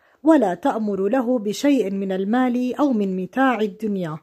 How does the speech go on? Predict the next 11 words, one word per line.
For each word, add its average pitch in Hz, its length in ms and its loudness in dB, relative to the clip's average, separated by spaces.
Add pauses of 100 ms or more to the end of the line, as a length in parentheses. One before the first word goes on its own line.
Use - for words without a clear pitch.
(600)
ولا 277 240 4
تسألوه 196 760 -4
عن 208 120 -2
اسمه 247 600 -2 (400)
أو 330 100 6
من 320 180 4
أي 311 320 2
قوم 294 260 2
هو." 165 380 -6 (720)
قال 185 340 -2
مسلمة: 220 680 0